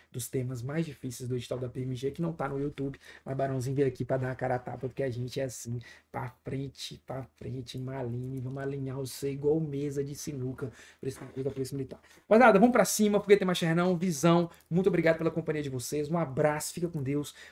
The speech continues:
a caminhada só acaba quando alcançamos a farda, muitas orações pela minha pessoa que eu peço, na descrição do vídeo tem o meu Instagram, onde eu vou tá avisando de mais eventos, e vou tá avisando também sobre o meu futuro aí, especialização na área de matemática. Lembrando também que eu tô fazendo curso de inglês,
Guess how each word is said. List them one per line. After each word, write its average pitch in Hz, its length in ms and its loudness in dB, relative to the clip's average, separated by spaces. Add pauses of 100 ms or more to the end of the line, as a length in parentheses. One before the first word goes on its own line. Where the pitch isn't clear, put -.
a - 60 -12
caminhada 151 380 -4
só 143 160 -4
acaba 143 280 -2
quando 147 160 -4
alcançamos 139 320 -6
a 123 80 -8
farda, 135 340 -6 (180)
muitas 160 380 2
orações 139 460 -4
pela 131 160 -6
minha 131 140 -6
pessoa 131 360 -6
que - 60 -10
eu 120 80 -6
peço, 139 320 -4 (200)
na 147 140 -2
descrição 160 400 -2
do 151 80 -4
vídeo 147 180 -6
tem 147 80 -2
o 139 60 -4
meu 151 140 -2
Instagram, 131 380 -6
onde 135 80 -6
eu - 20 -6
vou 135 60 -10
tá 131 80 -6
avisando 131 280 -6
de 131 100 -6
mais 151 280 -4
eventos, 135 360 -6 (280)
e 165 40 -8
vou 160 80 -2
tá 160 100 -2
avisando 156 240 -2
também 147 200 -4
sobre 151 260 -6
o 156 40 -2
meu 151 100 -2
futuro 160 540 0
aí, 151 180 0 (180)
especialização 156 920 -4
na 143 80 -6
área 143 160 0
de 135 100 -6 (140)
matemática. 135 580 -6
Lembrando 160 280 -4
também 165 160 -2
que 170 60 -8
eu 170 40 -4
tô 170 160 0 (220)
fazendo 160 260 -2
curso 165 300 -4
de 160 100 -6
inglês, 160 420 -2